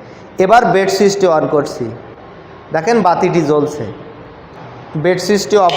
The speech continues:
করছি, বাতিটি অফ হয়ে গেছে। বেড সুইচের মাধ্যমে বাতি অথবা ফ্যান কানেকশন করার পরে তারগুলো যেন এলোমেলো না থাকে, সেদিকে অবশ্যই খেয়াল করবেন। এইভাবে বেড সুইচ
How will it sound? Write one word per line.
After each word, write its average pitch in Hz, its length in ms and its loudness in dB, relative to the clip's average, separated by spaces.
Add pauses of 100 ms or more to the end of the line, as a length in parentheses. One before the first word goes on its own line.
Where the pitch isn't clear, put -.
করছি, 202 320 2 (960)
বাতিটি 156 340 0 (160)
অফ 143 160 0
হয়ে 139 200 2
গেছে। 123 240 -4 (880)
বেড 180 180 2 (100)
সুইচের 220 400 2
মাধ্যমে 220 280 2 (140)
বাতি 180 280 2 (140)
অথবা 208 240 2 (100)
ফ্যান 202 180 -2 (120)
কানেকশন 180 460 0
করার 208 300 0
পরে 202 180 4 (680)
তারগুলো 214 400 4 (100)
যেন 214 100 2 (200)
এলোমেলো 190 460 4
না 196 140 0
থাকে, 214 160 0 (100)
সেদিকে 185 280 0 (100)
অবশ্যই 175 360 0
খেয়াল 147 160 0 (100)
করবেন। 117 260 -2 (360)
এইভাবে 196 280 2 (140)
বেড 180 240 2
সুইচ 226 200 0